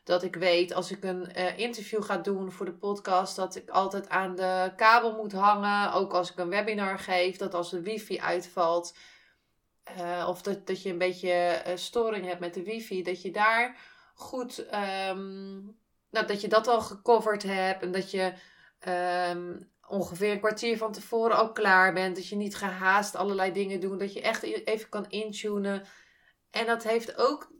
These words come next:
natuurlijk met, eh, fotoshoots te maken,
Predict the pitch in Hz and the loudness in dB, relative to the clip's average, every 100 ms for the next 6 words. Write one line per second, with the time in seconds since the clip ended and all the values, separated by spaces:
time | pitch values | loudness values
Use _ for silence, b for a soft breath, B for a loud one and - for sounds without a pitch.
0 | _ 196 202 214 180 180 185 - - 196 | _ -8 -2 0 0 0 -4 -6 -6 -4
1 | 190 - 254 330 349 - 185 - 180 165 | -4 0 2 4 0 0 -4 -4 -4 -2
2 | 156 156 160 185 277 | -2 -2 -2 -2 -2